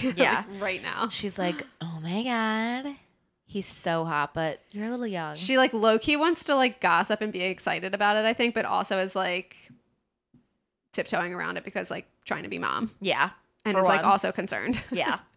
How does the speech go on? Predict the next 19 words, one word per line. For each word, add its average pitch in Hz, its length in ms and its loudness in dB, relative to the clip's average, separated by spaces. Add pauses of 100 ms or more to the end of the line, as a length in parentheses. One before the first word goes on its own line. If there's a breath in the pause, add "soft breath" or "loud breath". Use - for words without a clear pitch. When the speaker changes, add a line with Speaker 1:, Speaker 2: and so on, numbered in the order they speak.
(720 loud breath)
Speaker 1:
So 233 120 2
Renee 226 260 6
has 262 140 2
had 247 160 4
a 247 60 -2
chance 220 300 0
to 220 60 -6
talk 196 240 4
with 202 100 -2
Edward 190 440 0
by 190 100 4
now, 185 300 4
and 196 180 -2
she 202 80 -6
tells 196 300 2
Bella 190 460 2
she 190 180 -8
thinks, 185 360 -4
quote, 196 320 0